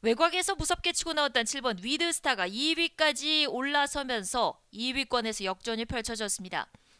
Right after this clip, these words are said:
이 번 더 베스트 에버와 칠 번 위드스타, 안쪽에 육 번 닥터레오,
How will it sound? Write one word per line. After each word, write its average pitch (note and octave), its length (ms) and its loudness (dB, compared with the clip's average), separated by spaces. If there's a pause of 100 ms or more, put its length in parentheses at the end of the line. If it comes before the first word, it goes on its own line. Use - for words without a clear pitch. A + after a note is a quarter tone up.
(100)
이 G#3+ 80 -4
번 G#3 160 0
더 A3+ 180 0
베스트 C4+ 340 2
에버와 G#3+ 460 2
칠 - 280 -4
번 C4 280 0
위드스타, B3+ 520 -2 (300)
안쪽에 G#3+ 420 0
육 B3 160 -4
번 B3+ 240 2
닥터레오, B3+ 640 -2